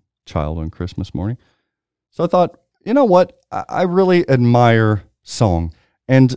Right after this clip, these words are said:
the way to do song perfectly is to modify that. Some of these singers out there, listener, they're not, they're not the greatest songbirds in the world, are they? Think of, think of people like a,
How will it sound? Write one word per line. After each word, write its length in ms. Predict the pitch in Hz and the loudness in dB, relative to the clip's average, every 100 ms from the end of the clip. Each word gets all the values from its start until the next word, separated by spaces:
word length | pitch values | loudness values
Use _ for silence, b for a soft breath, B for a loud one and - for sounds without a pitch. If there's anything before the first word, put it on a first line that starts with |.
| - | -10
the 180 | 113 123 | -2 0
way 300 | 104 185 220 | 2 2 2
to 180 | 208 147 | 0 -2
do 180 | 135 135 | 2 0
song 600 | - 123 123 120 123 123 | 0 2 4 4 2 0
perfectly 720 | - 160 147 113 - 92 76 - _ - | -2 0 2 0 -2 -4 -4 -8 _ -6
is 200 | 185 - | -6 -4
to 340 | - 208 180 - 55 50 | -2 -2 -2 -10 -12 -4
modify 540 | 196 247 220 110 92 | -2 0 0 0 0
that. 320 | 85 60 50 _ _ 190 | 0 -4 -6 _ _ -8
Some 180 | 285 | -4
of 60 | 359 | -2
these 100 | 269 | -2
singers 360 | - 190 135 110 | 0 2 4 4
out 160 | 92 | 2
there, 340 | 95 87 87 82 - | 2 2 0 -2 -4
listener, 560 | 101 92 98 104 - _ _ _ - | -2 -2 -2 -2 -4 _ _ _ -10
they're 120 | 269 | -2
not, 360 | 302 214 196 - | 0 0 -2 -4
they're 120 | 240 | 0
not 220 | 285 151 | 2 2
the 80 | 95 | -2
greatest 680 | 71 - 87 104 95 - - | -6 -4 0 2 2 -2 -12
songbirds 960 | - 110 92 87 87 85 98 131 - _ _ _ | -4 0 2 0 -2 -2 -2 -6 -16 _ _ _
in 120 | - | -4
the 80 | 87 | -2
world, 440 | 76 80 95 - - _ _ | -2 -2 -4 -8 -14 _ _
are 160 | - 120 | -6 -4
they? 260 | 85 - - _ _ _ _ | -4 -6 -14 _ _ _ _
Think 220 | - 320 | -2 0
of, 200 | 254 - 175 | 0 -2 -2
think 180 | 233 | -2
of 140 | 175 - | -2 0
people 260 | 180 - | 0 2
like 220 | 123 110 104 | 2 2 2
a, 200 | 92 | 2